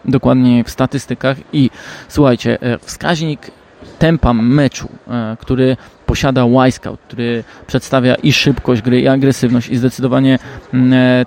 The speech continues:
tej drużyny, e, wszystkich drużyn, to w przypadku zespołu Jurgena Kloppa w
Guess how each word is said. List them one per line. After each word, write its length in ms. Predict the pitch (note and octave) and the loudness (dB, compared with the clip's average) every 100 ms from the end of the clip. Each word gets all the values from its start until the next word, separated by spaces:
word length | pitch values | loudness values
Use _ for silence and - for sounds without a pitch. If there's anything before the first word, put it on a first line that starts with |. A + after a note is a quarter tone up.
| - | 0
tej 220 | C#3+ C#3 | 2 2
drużyny, 580 | C3+ C3+ C#3 C#3+ C3+ B2+ - - | 2 0 0 2 2 0 -6 -8
e, 140 | C3+ C#3 C3 - | -2 -2 -2 -6
wszystkich 480 | - F3 D3+ A#2 A#2+ - | -2 0 0 -4 -6 -8
drużyn, 460 | B2 D3+ B2 D#3+ D3+ | 0 2 2 0 -4
to 120 | - E3 | -4 -4
w 60 | |
przypadku 720 | - D3 - D#3 - D3 C#3+ | -2 -4 0 -2 -2 -2 -2
zespołu 540 | - C3 - C#3+ C#3 C3+ | 0 -2 -2 0 2 4
Jurgena 420 | C3 B2+ C3 C3+ | 2 2 0 0
Kloppa 420 | - B2 - D#3+ - - - | 0 -2 2 0 0 -12 -20
w 120 | - | -20